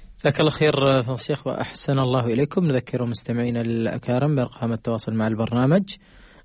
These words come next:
من داخل الدولة. يمكنكم المشاركة عبر الرقم ستة صفر صفر خمسة خمسة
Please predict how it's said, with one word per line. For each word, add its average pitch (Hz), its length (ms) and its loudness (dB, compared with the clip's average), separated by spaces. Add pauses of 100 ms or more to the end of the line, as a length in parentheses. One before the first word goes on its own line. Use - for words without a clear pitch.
(140)
من 135 340 4
داخل 123 300 2
الدولة. 139 360 4
يمكنكم 135 480 -2
المشاركة 131 720 2 (200)
عبر 123 260 -4
الرقم 156 400 0
ستة 131 560 -2 (100)
صفر 135 340 -4
صفر 165 300 0
خمسة - 360 -4
خمسة 165 420 2